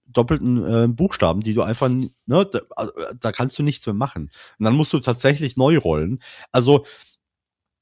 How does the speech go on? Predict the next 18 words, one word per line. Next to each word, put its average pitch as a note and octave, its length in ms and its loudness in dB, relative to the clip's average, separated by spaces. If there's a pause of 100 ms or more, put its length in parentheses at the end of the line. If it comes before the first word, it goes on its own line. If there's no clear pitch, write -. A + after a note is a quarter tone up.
(220)
dieser A2+ 480 4 (200)
Aspekt - 600 -2
der C3 120 2
Herausforderung, G2 1080 0
dadurch, G#2+ 320 -2
dass A#2+ 200 -6
du A2+ 120 -6
quasi G2 380 -4
nicht A#2 420 -4
nur C#3 400 2
Wörter D#3+ 320 2
legen D3+ 300 -2
musst, D#3+ 320 -8
sondern A2+ 280 -2
auch C3+ 200 -4
so - 100 -10
ein G#2 80 -6
bisschen D#3+ 480 -6